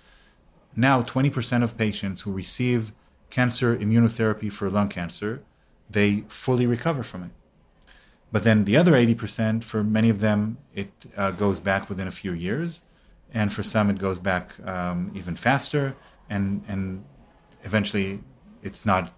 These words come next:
uh, it's ineffective. Um, and there, for example, people have been studying also the gut bacteria, and they've been finding that, for example, sometimes there are bacteria in the tumor itself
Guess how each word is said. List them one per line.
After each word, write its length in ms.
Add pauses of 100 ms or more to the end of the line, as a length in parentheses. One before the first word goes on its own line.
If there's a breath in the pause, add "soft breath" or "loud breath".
(120)
uh, 200
it's 160
ineffective. 520 (600 loud breath)
Um, 440 (240)
and 440
there, 260
for 180
example, 380
people 300
have 120
been 140
studying 460
also 600
the 120
gut 180
bacteria, 720 (420 soft breath)
and 120
they've 140
been 120
finding 460
that, 180
for 160
example, 640 (320 loud breath)
sometimes 480
there 120
are 120
bacteria 720
in 180
the 60
tumor 380
itself 580